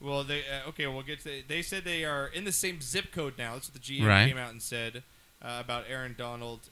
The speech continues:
Speaker 1: and said, well, that doesn't mean necessarily anything. They're cl-, maybe
Speaker 2: Right.
Speaker 1: that's close. That's just, that's really
Speaker 2: Well, the problem is now he's
Speaker 1: a
Speaker 2: forfeited
Speaker 1: broad
Speaker 2: his
Speaker 1: thing to
Speaker 2: right to
Speaker 1: say.
Speaker 2: become an unrestricted free agent.
Speaker 1: Right, Knocker. They said here, um,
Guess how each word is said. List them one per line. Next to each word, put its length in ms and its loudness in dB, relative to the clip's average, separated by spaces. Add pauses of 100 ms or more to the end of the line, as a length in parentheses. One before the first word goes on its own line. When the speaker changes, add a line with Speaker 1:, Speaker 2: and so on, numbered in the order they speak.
(120)
Speaker 1:
and 260 -6
said, 340 -6
well, 200 -8 (400)
that 160 -4
doesn't 200 -6
mean 120 -4
necessarily 340 0
anything. 280 -8
They're 140 -8
cl-, 140 -8 (220)
maybe 180 0
Speaker 2:
Right. 140 10
Speaker 1:
that's 100 6
close. 240 -2
That's 260 -4
just, 240 -8 (360)
that's 180 -10
really 240 -8
Speaker 2:
Well, 140 8
the 60 2
problem 340 10
is 140 8
now 180 8
he's 240 4
Speaker 1:
a 40 -2
Speaker 2:
forfeited 440 8
Speaker 1:
broad 160 12
Speaker 2:
his 200 10
Speaker 1:
thing 100 6
to 40 10
Speaker 2:
right 220 12
to 100 2
Speaker 1:
say. 80 8
Speaker 2:
become 420 6
an 160 4
unrestricted 680 4
free 240 4
agent. 360 4
Speaker 1:
Right, 320 0
Knocker. 360 -6
They 100 -6
said 300 -6
here, 500 -8
um, 680 -8